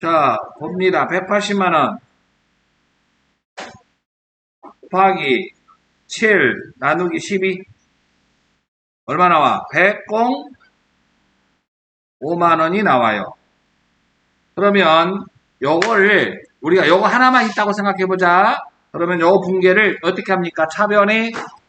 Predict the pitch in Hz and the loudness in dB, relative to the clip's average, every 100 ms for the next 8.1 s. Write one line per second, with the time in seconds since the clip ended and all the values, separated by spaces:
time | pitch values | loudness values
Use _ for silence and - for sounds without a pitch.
0 | _ 127 165 196 226 226 202 202 196 185 | _ 0 0 2 2 0 -2 -2 0 -2
1 | 160 - - - 160 175 190 175 175 185 | -2 -10 -20 -6 0 2 2 2 2 2
2 | 185 185 175 208 214 233 277 277 - _ | 4 2 2 -2 -2 2 2 2 -8 _
3 | _ _ _ _ - 170 175 151 123 151 | _ _ _ _ -4 2 4 2 -2 -4
4 | 170 - - 202 233 247 165 170 165 160 | -6 -6 0 2 2 0 -2 0 2 2
5 | 165 160 147 180 185 185 175 180 175 175 | 4 2 2 -2 -2 -2 -2 -2 -2 0
6 | 180 208 180 107 - _ _ _ _ _ | 2 2 0 -4 -10 _ _ _ _ _
7 | - 202 208 202 196 185 185 185 185 160 | 0 2 4 4 4 4 2 -2 -4 -6